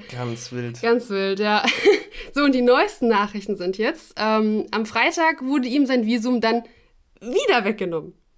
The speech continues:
Speaker 2: Zum zweiten Mal.
Speaker 1: Ah.
Speaker 2: <laughs> Diesmal von Einwanderungsminister Alex Hawke. Dem war es, glaub, einfach zu bunt geworden und er meint, die Entscheidung ist jetzt im öffentlichen Interesse, gut ist, hau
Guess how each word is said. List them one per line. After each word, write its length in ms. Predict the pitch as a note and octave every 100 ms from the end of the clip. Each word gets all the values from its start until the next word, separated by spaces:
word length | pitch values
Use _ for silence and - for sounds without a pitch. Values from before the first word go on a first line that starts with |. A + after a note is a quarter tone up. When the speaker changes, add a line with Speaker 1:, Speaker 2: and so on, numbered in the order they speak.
| _
Speaker 2:
Zum 220 | - B3 - _
zweiten 480 | - D4 G#4+ - G3
Mal. 220 | G3 D4 - D#4+ - F#4+
Speaker 1:
Ah. 100 | - - C5+
Speaker 2:
<laughs> 140 | -
Diesmal 560 | D#4 - C4+ C4 C#4 E4+
von 220 | - C4
Einwanderungsminister 1080 | C#4+ D#4+ B3+ B3+ C4 B3+ B3+ A#3 A#3 B3 A3
Alex 440 | A3+ A3+ A3+ -
Hawke. 360 | G3 F3+ - - - - - - -
Dem 140 | A#3+ C4+
war 120 | C#4+
es, 80 | C#4+
glaub, 160 | B3+ -
einfach 300 | A3+ A#3 B3
zu 160 | -
bunt 220 | G#3+ A#3+ -
geworden 400 | F#3+ F#3+ G3 G3+
und 100 | G3+
er 80 |
meint, 360 | G3 G3 G3 G3
die 140 | G3
Entscheidung 480 | G#3+ G#3 A3+ B3 B3+
ist 140 | A3 A3
jetzt 160 | A3+
im 80 | A3
öffentlichen 380 | G3+ A3+ A#3 A3+
Interesse, 580 | G3+ G#3+ A3 A#3+ C4+ C4+ - _
gut 220 | B3 B3+
ist, 400 | - C4 D4+ - -
hau 140 | -